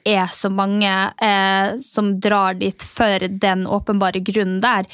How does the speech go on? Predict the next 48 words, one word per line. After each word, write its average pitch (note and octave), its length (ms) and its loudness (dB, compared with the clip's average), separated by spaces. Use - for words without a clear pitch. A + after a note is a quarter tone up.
Men A3 100 2
jeg A3+ 140 4
har E4 100 2
jo D#4 100 4
også G#3+ 240 0
bodd A#3+ 280 0
der F3+ 200 2
en F#3+ 120 2
måned, F#3+ 300 2
og F#3+ 60 -2
har B3 200 2
jo F#3 120 2
venner G#3 400 2
derifra F#3+ 460 0
som G3+ 160 -2
jeg F#3+ 140 2
har A3 160 0
hengt G#3+ 320 -2
med, F#3 220 2
og F#3+ 300 0
altså... A3+ 440 2
Kan A3+ 160 2
folk C4+ 200 2
slutte - 600 0
å F#3+ 80 -4
tro, A3+ 260 2
med F#3+ 140 0
mindre G3+ 320 2
du F3+ 80 0
er F#3 60 2
Isabel G3 440 0
Rad G3+ 240 2
som F#3 180 -2
drar G3 260 2
dit, F#3 220 -2
at G3+ 280 -2
alle G3+ 280 4
andre F#3+ 400 2
som F#3 180 -2
drar F#3+ 280 2
dit F#3 280 -4
er F#3 160 0
sugar A3+ 340 0
babes? G3+ 520 -2
Altså, G#3 360 2
jeg A3 160 2
har G3+ 160 4
jo C4+ 80 4